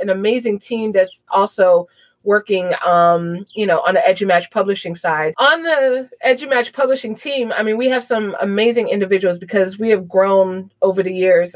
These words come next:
Um, and now we have, I wanna say, eighty-four, eighty-five authors, um, that are, you know, with us. We have, like, um, thirty, thirty some books. I think we're getting close to forty. But, um,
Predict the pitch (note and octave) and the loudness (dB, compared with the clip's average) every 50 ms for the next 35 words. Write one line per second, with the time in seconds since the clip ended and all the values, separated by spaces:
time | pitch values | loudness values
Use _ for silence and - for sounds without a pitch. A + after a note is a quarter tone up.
0 | - - F3 E3+ E3 D#3+ D#3+ E3 - - F3 F#3 G3 G3+ G#3+ A3 A3 A3 A3+ A3 | -6 -2 0 2 2 2 0 -2 -2 -4 -2 0 2 2 2 2 2 0 0 0
1 | A3+ G#3 G3+ F#3+ F3 F#3 G#3 G#3+ G#3 G#3 - - G3 F3+ F3 E3+ E3 - _ _ | 0 0 2 0 0 -2 -2 -2 -6 -6 -4 0 0 0 0 0 -4 -10 _ _
2 | _ _ _ _ - G#3 A3+ B3+ A#3+ A#3+ - A#3 A3+ G#3+ G3+ - - G#3 A3 A3+ | _ _ _ _ 0 0 2 2 -2 0 0 2 4 4 2 2 2 2 0 0
3 | G#3+ - A#3 A3 G#3+ G#3+ G#3 G#3 G3+ G3 - - - G3+ G#3+ G#3+ - A3 G#3 G#3 | -2 0 2 2 4 4 4 2 0 -2 -4 0 0 0 2 2 0 -2 0 0
4 | G#3 G#3 G#3 - - - F#3 F#3 F3 F3 F3+ F3+ F3+ F3+ F3 - - - F3+ F3 | -2 -2 -6 -8 -6 -2 0 2 2 2 0 0 0 2 2 0 0 0 2 2
5 | E3+ E3 D#3+ D#3 D#3 D#3 F3 F#3 - - G3 F#3 F3 C#3+ C3+ C#3+ - - - G3 | 4 4 4 2 2 2 0 -4 -6 -8 -8 -6 -4 -4 -4 -4 -6 -8 -8 -6
6 | G#3+ A3+ A#3 C4 B3 A#3 A#3 A#3 A#3 A3+ A3 G#3 G3+ G3+ F#3+ F3+ E3+ - _ _ | -4 -2 0 2 2 2 0 -2 -2 -2 0 0 0 0 0 0 0 -4 _ _
7 | - - - - - G3 F#3+ F#3 F3 - - A#3 B3 C4 C4+ B3+ A#3 - - - | -20 -20 -14 -4 0 2 2 2 2 0 2 2 4 4 2 0 -6 -10 -14 -20
8 | _ _ _ _ _ C4 C#4 D4 E4 - - C#4 A#3+ A3+ A3+ G#3+ E3+ - G3 F#3+ | _ _ _ _ _ 2 2 2 2 0 0 0 0 2 0 0 0 0 -2 -2
9 | A3+ A#3+ B3 B3+ A#3 B3 A#3 A3+ G#3+ - A#3+ A3 G#3+ - G3+ G3 - - A#3 A3+ | -2 -2 -2 -2 0 0 -2 -2 -2 -4 -4 -4 -4 -6 -10 -10 -4 -2 -2 0
10 | G#3+ G3 E3 D#3+ - - _ _ _ _ _ _ _ - G#3+ G#3+ G3+ F#3 - - | 0 -2 -4 -8 -12 -16 _ _ _ _ _ _ _ 2 2 4 2 2 0 2
11 | G#3 G#3 G3+ G3 G3 F#3+ F#3 F#3 F3+ F#3 F3+ F#3 - | 2 4 4 4 4 4 4 4 2 0 -4 -10 -12